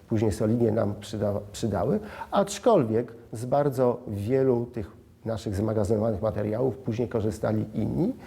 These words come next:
I, no i nie chcę ukrywać, że też przyczyniłem się do lekkiej wpadki moich, e, kolegów, czyli, e, Grzesiaka i Adama, kiedy wpadła ich drukarnia, dlatego że im się, znaczy jak ja wyszedłem,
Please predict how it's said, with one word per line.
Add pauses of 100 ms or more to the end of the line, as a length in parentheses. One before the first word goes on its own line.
(400)
I,
no
i
nie
chcę
ukrywać,
że
też
przyczyniłem
się
do
lekkiej
wpadki
moich, (400)
e,
kolegów,
czyli,
e,
Grzesiaka
i
Adama,
kiedy
wpadła
ich
drukarnia,
dlatego
że
im
się, (340)
znaczy
jak
ja
wyszedłem,